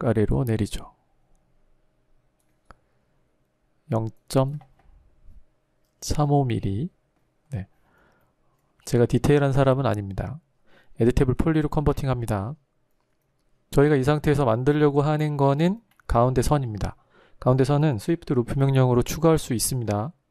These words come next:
네, 이렇게. 쉬프트 키를 누르시면 정중앙에 추가할 수 있습니다.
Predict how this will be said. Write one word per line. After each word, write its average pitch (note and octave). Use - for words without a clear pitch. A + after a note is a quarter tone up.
네, A2
이렇게. A2
쉬프트 -
키를 E3
누르시면 C#3
정중앙에 B2+
추가할 C#3+
수 B2+
있습니다. G#2